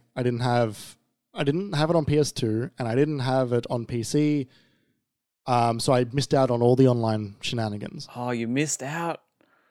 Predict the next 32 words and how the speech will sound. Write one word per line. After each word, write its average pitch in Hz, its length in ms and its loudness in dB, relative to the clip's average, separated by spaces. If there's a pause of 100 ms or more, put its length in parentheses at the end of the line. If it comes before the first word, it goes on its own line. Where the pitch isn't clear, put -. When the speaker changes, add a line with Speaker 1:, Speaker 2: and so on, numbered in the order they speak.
(420)
Speaker 1:
But 131 60 6
Speaker 2:
That 156 100 8
was 143 100 2
a 131 40 -4
good 127 120 -2
time. 98 300 -2
I 113 80 -2
did 123 140 -4
play 113 160 2
a 101 40 0
lot 98 120 0
of 90 80 -4
that 90 100 -4
game. 85 160 -10
I 95 80 -4
forgot 120 300 0
about 87 180 -4
it. 87 80 -12 (380)
Speaker 1:
So, - 260 4
so 156 160 6
when, 208 380 2
when 214 160 2
this 254 140 -2
bundle 208 380 0
came 156 300 -2
out, 156 340 2 (160)
they 139 540 2 (880)
were 139 640 6
removing 151 880 4
GameSpy, 127 1040 0
I 117 140 -6
think, - 640 -8